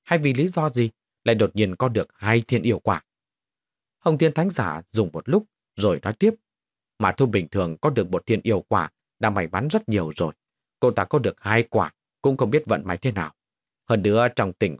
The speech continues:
huống bản thân chỉ có thực lực ma thú tứ giai, muốn khống chế linh hồn mới cũng đã rất khó. Trước lúc đó lại ăn thêm một thiên yêu quả, xem ra trong cơ thể tiểu xà này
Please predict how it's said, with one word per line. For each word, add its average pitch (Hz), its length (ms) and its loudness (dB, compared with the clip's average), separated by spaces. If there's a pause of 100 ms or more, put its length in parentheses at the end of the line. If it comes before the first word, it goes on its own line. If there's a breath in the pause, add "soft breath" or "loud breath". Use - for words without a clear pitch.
huống 120 300 0
bản 82 240 -2
thân 104 260 -2
chỉ 127 120 0
có 196 120 0
thực 123 240 -2
lực 110 160 0 (240)
ma 95 140 0
thú 127 200 -2
tứ 175 200 -2
giai, 127 240 -4 (460)
muốn 113 160 0
khống 117 180 0
chế 147 160 2
linh 104 220 -2
hồn 95 240 -2
mới 139 300 0 (120)
cũng 107 180 0
đã 113 140 2
rất - 180 -6
khó. 156 240 -2 (580)
Trước 120 180 2
lúc 113 160 0
đó 104 200 -2 (140)
lại 120 140 2
ăn 139 120 2
thêm 139 200 0
một 101 160 -2
thiên 123 140 0
yêu 107 200 0
quả, 92 260 -2 (420)
xem 90 260 0
ra 82 340 -4
trong 107 120 0
cơ 110 120 0
thể 90 200 -2
tiểu 85 260 0
xà 87 240 -2
này 87 260 0